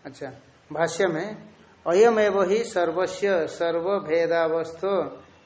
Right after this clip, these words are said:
ज्ञाता इति एष सर्वज्ञ।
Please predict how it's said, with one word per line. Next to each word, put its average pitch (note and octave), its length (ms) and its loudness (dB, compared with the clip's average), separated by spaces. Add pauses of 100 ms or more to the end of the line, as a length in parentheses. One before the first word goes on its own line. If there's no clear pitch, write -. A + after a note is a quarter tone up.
ज्ञाता D#3 680 0
इति D#3+ 460 -6
एष E3 300 -2
सर्वज्ञ। C#3+ 720 -8